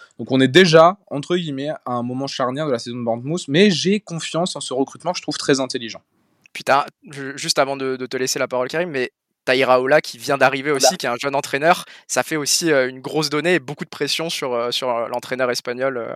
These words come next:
Speaker 2: à
Speaker 1: Très
Speaker 2: Bournemouth.
Speaker 1: bon entraîneur, hein. Qui plus est, très bon entraîneur, euh,
Speaker 2: Ouais.
Speaker 1: et qui a fait de très bons passages, euh, au, au Rayo. Donc, euh, non, non, euh, j'ai confiance.
Speaker 2: Mais quand tu vois le calendrier, euh, ça serait bête que ça tourne mal pour lui, euh, parce qu'il est dans une dynamique aussi, euh, qui est,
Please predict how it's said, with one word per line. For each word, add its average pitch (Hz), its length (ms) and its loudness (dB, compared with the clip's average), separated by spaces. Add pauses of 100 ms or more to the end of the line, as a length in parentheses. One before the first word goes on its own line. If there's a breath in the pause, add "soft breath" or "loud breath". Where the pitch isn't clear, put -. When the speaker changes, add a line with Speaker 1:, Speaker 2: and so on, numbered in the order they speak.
(140)
Speaker 2:
à 139 60 -4
Speaker 1:
Très 175 140 8
Speaker 2:
Bournemouth. 165 160 4
Speaker 1:
bon 170 40 4
entraîneur, 202 340 6
hein. 156 200 0
Qui - 80 0
plus 160 180 0
est, 180 80 8
très 208 220 4
bon 180 100 2
entraîneur, 175 440 2
euh, 131 240 4
Speaker 2:
Ouais. 127 200 2
Speaker 1:
et 131 40 0
qui - 140 0
a 147 160 6
fait 131 260 -2
de 127 100 -10
très - 160 0
bons 147 100 0
passages, 139 480 2
euh, 113 300 0
au, 117 320 2
au 123 100 2
Rayo. 127 360 6
Donc, 135 200 -8
euh, 123 60 0
non, 139 140 -2
non, 147 180 -2
euh, 110 220 -4
j'ai 120 160 0
confiance. 131 400 0 (200)
Speaker 2:
Mais - 80 -16
quand 151 120 0
tu - 120 2
vois 170 120 10
le 160 60 2
calendrier, 156 640 8
euh, 131 200 6
ça - 160 0
serait - 180 0
bête 147 200 4
que 170 100 -2
ça 185 140 0
tourne 165 260 0
mal 170 220 8
pour 156 180 -2
lui, 190 240 0
euh, 131 480 4 (140)
parce - 200 0
qu'il 160 240 -4
est 135 60 -2
dans 131 100 -4
une 127 160 -14
dynamique 123 400 -8
aussi, 147 300 -4
euh, 135 60 -2
qui - 100 -10
est, - 80 -12